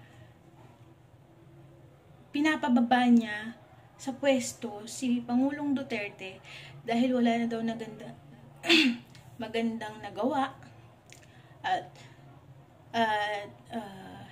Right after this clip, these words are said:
hindi niya na kaya kasi matanda na siya. Dahil hindi naman nasusugpo yung krimen, hindi naman nasusugpo yung covid nineteen. Ikaw ba, sir?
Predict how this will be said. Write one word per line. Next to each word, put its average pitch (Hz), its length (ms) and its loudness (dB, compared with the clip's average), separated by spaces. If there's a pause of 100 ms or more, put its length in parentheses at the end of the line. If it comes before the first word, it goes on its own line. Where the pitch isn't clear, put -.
hindi 254 240 8
niya 262 160 6
na 233 80 -4
kaya 208 320 -8
kasi 233 320 -4
matanda 208 480 -10
na 170 160 -10
siya. 151 320 -10 (1900)
Dahil 254 320 2
hindi 254 320 6
naman 240 320 8
nasusugpo 233 560 -2
yung 233 240 0
krimen, 254 640 0
hindi 247 240 2
naman 233 240 -2
nasusugpo 226 560 -8
yung 214 240 -10
covid 190 320 -12
nineteen. 190 560 -12 (1400)
Ikaw 359 160 2
ba, 370 160 6
sir? 240 240 4